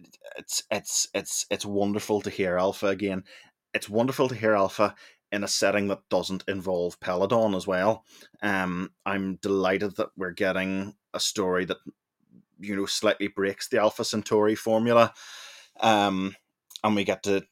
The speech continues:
meet her in a different time period, and we get to see her in a different setting, um, and see a little bit more of the Galactic Federation.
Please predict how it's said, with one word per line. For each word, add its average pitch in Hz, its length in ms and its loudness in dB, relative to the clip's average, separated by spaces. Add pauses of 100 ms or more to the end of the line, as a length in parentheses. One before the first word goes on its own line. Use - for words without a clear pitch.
(100)
meet 104 280 -2
her 104 180 0
in 101 100 0
a 101 60 0
different 101 360 0
time 110 260 2
period, 110 380 6
and 92 140 -4
we 95 100 -2
get 92 260 -2
to 95 600 -2
see - 300 -4
her 92 160 -2
in 92 80 -2
a 92 60 -4
different 95 320 -8
setting, 95 580 -2
um, 85 220 -4
and 82 100 -8
see 95 100 -6
a 92 60 -4
little - 160 -8
bit - 120 -8
more 95 120 -2
of 85 60 -6
the - 60 -20
Galactic - 400 -4
Federation. 90 640 -4